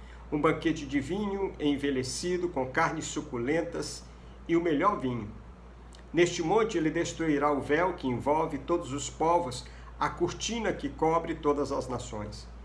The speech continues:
Destruirá a morte para sempre.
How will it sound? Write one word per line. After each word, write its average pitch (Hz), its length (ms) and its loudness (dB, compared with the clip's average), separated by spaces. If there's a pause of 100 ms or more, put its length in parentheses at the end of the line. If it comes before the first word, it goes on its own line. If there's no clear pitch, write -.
(360)
Destruirá 151 720 4
a 143 80 6
morte 156 380 2
para 185 240 2
sempre. 170 420 0